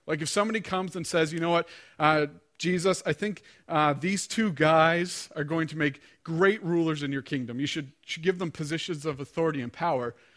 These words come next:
They could go, "Well, I mean, we weren't even thinking about it, but now that you mention it, that might not be such a bad idea."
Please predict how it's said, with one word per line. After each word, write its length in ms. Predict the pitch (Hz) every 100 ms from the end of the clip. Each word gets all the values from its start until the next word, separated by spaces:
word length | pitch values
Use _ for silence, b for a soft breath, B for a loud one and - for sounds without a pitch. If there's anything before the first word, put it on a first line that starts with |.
| b -
They 100 | 240
could 200 | 220 180
go, 160 | 175
"Well, 380 | 165 175 170 160
I 100 | 156
mean, 220 | 156 160
we 100 | 185
weren't 260 | 214 180 165
even 180 | 147 123
thinking 380 | - 190 214
about 320 | 196 185 190 190
it, 220 | 190 -
but 320 | 147 139 151
now 180 | 156 202
that 120 | 214
you 120 | 185
mention 320 | 170 165 -
it, 80 | 170
that 160 | 226 262
might 160 | 262
not 220 | 233 220 220
be 80 |
such 240 | 180 185 -
a 40 |
bad 280 | 135 147 147
idea." 500 | 139 139 269 147 -